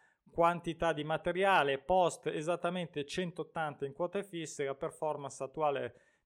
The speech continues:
ventisei e settantacinque, quindi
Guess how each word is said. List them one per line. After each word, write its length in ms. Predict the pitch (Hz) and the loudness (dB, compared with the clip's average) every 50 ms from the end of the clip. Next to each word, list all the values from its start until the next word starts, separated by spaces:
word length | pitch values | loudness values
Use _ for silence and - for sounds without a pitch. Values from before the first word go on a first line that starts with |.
| _ 143 | _ 2
ventisei 840 | 160 190 196 190 190 180 - - 170 160 160 165 180 185 - - _ | 2 2 2 2 0 -2 0 4 4 6 6 6 4 0 -2 -14 _
e 260 | - 175 170 - - - | -4 -4 -4 -4 -6 -12
settantacinque, 1400 | - - - - 165 151 160 - - 170 160 156 151 - 160 151 - - - 156 143 139 127 127 - 143 135 | -14 -10 -4 -4 -4 -4 -4 -4 0 0 0 0 0 -2 -2 -2 -2 -6 -8 -8 -8 -8 -8 -6 -6 -6 -6
quindi 480 | - - 180 180 170 151 139 127 110 | -2 -2 -2 -2 -2 -2 -4 -6 -6